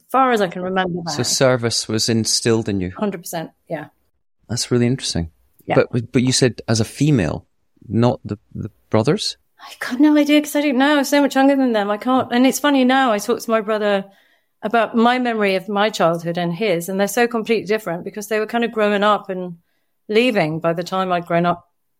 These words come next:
Speaker 1: for me to remember anything in any great detail 'cause they were so much older than
Speaker 2: I
Speaker 1: me.
Speaker 2: mean, that
Speaker 1: But it's very much in, it's very much instilled in all of us
Speaker 2: Mm-hmm.
Speaker 1: that it's our job to make the world a better place,
Speaker 2: Mm-hmm.
Speaker 1: I think.
Speaker 2: 'Cause I have a question, which is,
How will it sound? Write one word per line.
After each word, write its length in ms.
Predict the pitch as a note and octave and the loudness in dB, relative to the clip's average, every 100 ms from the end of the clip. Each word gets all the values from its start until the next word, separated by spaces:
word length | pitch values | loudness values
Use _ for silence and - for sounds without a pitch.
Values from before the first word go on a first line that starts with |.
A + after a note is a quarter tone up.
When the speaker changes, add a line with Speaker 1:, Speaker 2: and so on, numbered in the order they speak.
| _ | _
Speaker 1:
for 140 | - G#3 | -2 2
me 160 | G#3 G3+ | 2 2
to 100 | G3 | -2
remember 460 | F#3 G3+ G3+ D#3+ | -2 0 0 0
anything 420 | D#3+ D3+ C#3+ D#3+ D#3+ | -2 -4 -6 -8 -6
in 100 | F3+ | -2
any 180 | F3 F3 | -2 -2
great 260 | F3 E3+ | -2 -2
detail 440 | F#3+ F3+ E3 D3+ E3 | -2 -4 -6 -8 -8
'cause 180 | F#3+ - | -10 -6
they 100 | F#3+ | -6
were 80 | |
so 160 | F#3+ G3+ | -2 -2
much 200 | F#3 - | -2 -2
older 240 | G#3 G3+ | -2 -2
than 120 | F3 E3+ | -6 -6
Speaker 2:
I 20 | |
Speaker 1:
me. 60 | C3 | 0
Speaker 2:
mean, 120 | C#3 | 0
that 120 | - - _ _ - | 0 -6 _ _ 0
Speaker 1:
But 120 | C#4 | 2
it's 140 | C4 | 2
very 260 | C#4+ C4+ A#3+ | 2 0 2
much 280 | F#3+ - G3 | 0 -2 -4
in, 200 | F#3 F#3+ | -4 -2
it's 260 | G#3+ - | -2 -2
very 220 | A#3+ G#3+ | 0 0
much 220 | G3 - F#3+ | 0 -4 -6
instilled 360 | F3+ F#3 F3+ | -2 0 2
in 100 | E3+ F3 | 2 2
all 160 | E3+ | 0
of 80 | D#3+ | -2
us 200 | D3+ D#3+ | -6 -8
Speaker 2:
Mm-hmm. 180 | G#2+ - - | -12 -14 -6
Speaker 1:
that 160 | E3 F3+ | -4 -4
it's 180 | F3 | 0
our 180 | E3 D#3+ | 2 2
job 360 | E3 D#3 D#3 - _ - - | 0 -4 -4 -10 _ -12 -2
to 80 | |
make 200 | E3 D#3 | 0 0
the 80 | D#3+ | -2
world 220 | D#3 D3+ | -4 -4
a 40 | - | -6
better 240 | C#3+ - - | -8 -8 -10
place, 300 | C3+ A#2+ G#2+ | -10 -10 -12
Speaker 2:
Mm-hmm. 60 | D3 | -14
Speaker 1:
I 20 | |
think. 280 | - D3+ - | -16 -16 -2
Speaker 2:
'Cause 160 | B2 | 2
I 100 | C3+ | 4
have 160 | D3 C#3 | 2 0
a 40 | - | -2
question, 500 | - B2 - E2+ F#2 | 0 0 0 -2 -2
which 180 | - | -2
is, 180 | G#2+ - | -4 -6